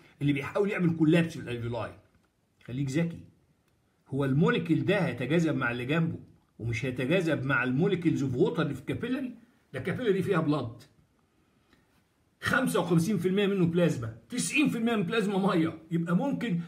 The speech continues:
زي ما الاتنين اللي جنب بعض دول يتجاذبا، يجذبوا كمان الموليكيولز اللي بره.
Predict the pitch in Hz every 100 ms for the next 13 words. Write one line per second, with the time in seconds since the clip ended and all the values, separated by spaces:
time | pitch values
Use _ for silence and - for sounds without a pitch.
0 | - - 233 240 196 180 165 220 240 202
1 | 170 208 190 202 190 190 220 190 180 180
2 | 185 254 262 247 180 175 170 285 302 254
3 | 233 220 254 226 240 254 226 196 196 185
4 | 190 170 131 -